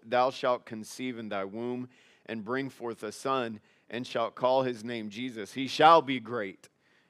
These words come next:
and shall be called the Son of the Highest. And the Lord God shall give unto him the throne of his father David, and he shall reign over the house of Jacob forever.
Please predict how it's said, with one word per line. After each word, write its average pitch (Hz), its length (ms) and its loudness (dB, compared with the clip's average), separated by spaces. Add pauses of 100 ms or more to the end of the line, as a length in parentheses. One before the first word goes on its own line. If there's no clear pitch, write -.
and 123 160 -8
shall 131 180 4
be 127 120 -2
called 135 340 4
the 120 80 -4
Son 135 240 -2
of 123 80 -4
the 113 140 0
Highest. 123 420 2
And 117 100 -8
the 117 60 -6
Lord 127 320 -2
God 127 300 4
shall 113 160 -4
give 123 180 -6
unto 123 240 -6
him 117 240 -6
the 107 140 -10
throne 127 280 -4
of 117 120 -8
his 107 120 -10
father 120 300 0
David, 113 380 -2
and 110 100 -8
he 131 120 -8
shall 120 180 -6
reign 123 240 -4
over 117 160 -6
the 110 100 -2
house 120 240 -2
of 101 80 -14
Jacob 104 380 -6
forever. 120 420 -2